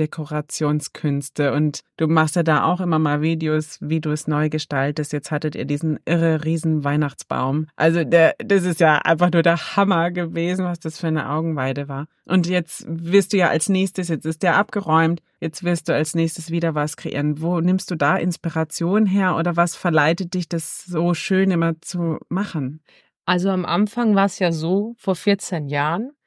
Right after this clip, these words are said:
Speaker 2: dass ich in diesen Serviceberuf gewechselt bin und auf einmal nur noch Teller getragen hab
Speaker 1: Mhm.
Speaker 2: und, ja, und natürlich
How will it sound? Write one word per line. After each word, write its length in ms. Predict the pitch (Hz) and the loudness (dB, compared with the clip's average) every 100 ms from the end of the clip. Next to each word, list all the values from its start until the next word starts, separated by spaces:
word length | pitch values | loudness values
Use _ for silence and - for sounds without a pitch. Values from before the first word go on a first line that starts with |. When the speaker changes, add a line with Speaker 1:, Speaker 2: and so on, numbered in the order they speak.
| _ _ _ - | _ _ _ 0
Speaker 2:
dass 200 | 190 180 | 0 4
ich 380 | 214 - 185 - _ | 0 0 -12 -16 _
in 140 | 208 | 4
diesen 220 | 190 196 | 6 6
Serviceberuf 720 | 185 196 196 214 - 196 208 - | 6 4 4 2 -2 -2 -2 -2
gewechselt 600 | 185 190 214 - 233 - | 0 0 0 -2 -2 0
bin 240 | 233 233 | 2 2
und 140 | 196 190 | 2 0
auf 220 | - - | -2 -4
einmal 420 | 175 190 190 190 | 2 4 4 4
nur 160 | 180 180 | 4 2
noch 200 | 185 - | 0 -2
Teller 340 | - 156 165 151 | -10 -2 0 0
getragen 500 | - - 135 139 123 | -4 -8 -8 -8 -8
hab 100 | 123 | -4
Speaker 1:
Mhm. 160 | 175 | 0
Speaker 2:
und, 360 | 170 165 156 - - - - | 2 0 -4 -10 -18 -16 -4
ja, 320 | 185 170 170 160 _ _ - | -2 2 0 -2 _ _ -6
und 320 | 190 185 - | -2 0 2
natürlich 720 | 185 175 - 196 202 202 - | 2 2 4 6 8 6 2